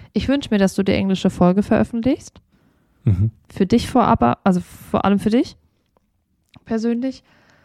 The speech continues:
Speaker 1: weil du daran wieder wächst. Das ist eigentlich, äh, der größte Wunsch, weil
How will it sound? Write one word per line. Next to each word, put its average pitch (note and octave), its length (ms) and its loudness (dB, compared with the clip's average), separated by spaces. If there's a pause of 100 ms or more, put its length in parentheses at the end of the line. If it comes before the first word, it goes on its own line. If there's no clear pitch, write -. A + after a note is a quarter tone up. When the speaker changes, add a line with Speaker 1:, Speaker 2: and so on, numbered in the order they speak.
(440)
Speaker 1:
weil F#3+ 400 -2
du F#3+ 140 -6
daran F3 340 -2
wieder F#3 300 0
wächst. - 400 -2 (2000)
Das G3 200 2
ist F3+ 100 -8
eigentlich, F3 560 -8
äh, F3 400 -4 (640)
der E3+ 100 4
größte A#3 400 0
Wunsch, B3 380 -2
weil G3+ 580 2